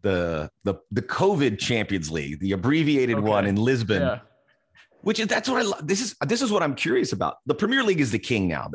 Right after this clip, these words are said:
Speaker 1: The Champions League was Real Madrid and La Liga and other teams, and the Bundesliga was making a breakthrough. But you've had two All England finals in the last three. And I think four English teams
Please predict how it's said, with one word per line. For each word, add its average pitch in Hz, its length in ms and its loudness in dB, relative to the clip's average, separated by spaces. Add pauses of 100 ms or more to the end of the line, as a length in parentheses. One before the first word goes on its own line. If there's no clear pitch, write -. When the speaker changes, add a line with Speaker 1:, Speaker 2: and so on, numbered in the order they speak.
Speaker 1:
The 95 100 -10 (120)
Champions 196 340 0
League 190 140 2
was 117 160 0
Real 123 240 4
Madrid 143 480 2
and 107 140 2
La 87 60 2
Liga 139 400 2
and 117 140 2
other 120 140 0
teams, 117 320 -2
and 85 80 -6
the 80 60 -4
Bundesliga 127 500 0
was 117 180 0
making 117 300 0
a 110 40 0
breakthrough. 101 500 -4 (840)
But 123 140 -2
you've 135 100 2
had 131 220 0
two 180 180 0
All 143 300 2
England 127 280 2
finals 107 380 0
in 101 60 0
the 92 60 0
last 85 380 -2
three. 64 300 -8 (720)
And 107 560 0 (720)
I 113 100 0
think 127 220 -6
four 165 420 -2
English 131 340 0
teams 117 580 -2